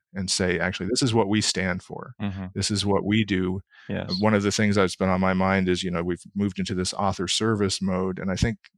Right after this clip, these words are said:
Speaker 1: you know, my experience is it's better when we partner with authors and partner with institutions. And so I think,
Speaker 2: Mm-hmm.
Speaker 1: you know, exerting our ideals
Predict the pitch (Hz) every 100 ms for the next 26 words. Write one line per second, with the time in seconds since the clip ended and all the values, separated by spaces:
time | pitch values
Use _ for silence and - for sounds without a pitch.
0 | 185 - 90 85 98 107 - 104 101 -
1 | 92 87 - 101 95 98 92 92 92 -
2 | _ _ _ - 98 107 120 117 123 123
3 | 139 139 - 76 - 101 92 107 101 101
4 | - - 110 107 113 110 - - - -
5 | - - _ 104 101 117 104 - 110 98
6 | - - 107 101 101 120 - - 90 107
7 | 85 92 101 107 110 107 107 104 95 _
8 | _ _ - 113 110 101 98 98 95 92
9 | 95 -